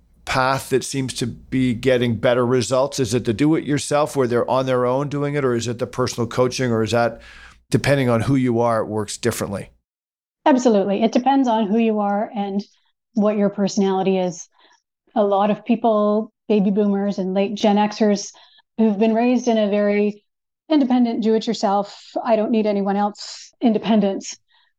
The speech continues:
Speaker 2: And for those people, they will be more comfortable going through it on their own, at their own leisure, asking themselves the questions and doing it remotely. And there are other people who, you know what, just let's get right to the point.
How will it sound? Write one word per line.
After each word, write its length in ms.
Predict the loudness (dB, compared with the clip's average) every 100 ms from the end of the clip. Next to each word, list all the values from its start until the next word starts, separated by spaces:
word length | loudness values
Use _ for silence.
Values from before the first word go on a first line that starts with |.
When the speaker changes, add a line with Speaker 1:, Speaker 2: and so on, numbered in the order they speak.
| -2
Speaker 2:
And 180 | -2 2
for 100 | 2
those 220 | 2 2
people, 340 | 0 0 0 0
they 120 | 0
will 140 | 2 2
be 100 | 0
more 200 | -2 -4
comfortable 580 | -6 0 2 2 0
going 300 | -2 -2 -2
through 220 | -2 0 0
it 60 |
on 120 | 2
their 160 | 0 0
own, 280 | 0 -2 -2
at 160 | -6
their 140 | 0 2
own 160 | 2
leisure, 540 | 2 0 2 0 -2 -6 -18 _ _ -2
asking 320 | -2 0 0
themselves 380 | 0 0 0 -2
the 80 | -2
questions 500 | -2 -2 0 0 2
and 100 | 2
doing 200 | 0 0
it 60 |
remotely. 580 | 0 0 0 0 -2 -4 _ _ _ _ _
And 280 | -2 0 2
there 280 | 2 0 0
are 60 | -2
other 180 | -2
people 460 | 0 -2 0 0 0
who, 300 | 0 0 0
you 140 | -2 -2
know 120 | 0
what, 340 | 0 -2 -4
just 360 | -6 -6 -6 -18 -20 _ -2
let's 200 | 0 2
get 140 | 2
right 200 | 2 0
to 80 | 0
the 80 | 0
point. 460 | 0 0 0 -4